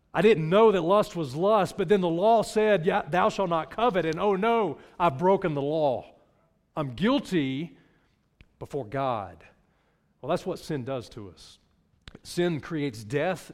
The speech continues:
because of our sin nature. But let me just tell you, even after you get saved, sin will bring about death in your life. It will bring about death in your marriage. It'll bring about death in your ministry, in your relationships,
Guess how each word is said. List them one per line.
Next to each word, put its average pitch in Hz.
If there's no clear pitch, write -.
because 135
of 127
our 117
sin 123
nature. 202
But 156
let 180
me 175
just 147
tell 185
you, 202
even 165
after 160
you 139
get 131
saved, 190
sin 190
will 151
bring 165
about 135
death 180
in 156
your 139
life. 170
It 151
will 139
bring 156
about 139
death 180
in 165
your 143
marriage. 196
It'll 156
bring 160
about 151
death 190
in 160
your 147
ministry, 220
in 180
your 165
relationships, 214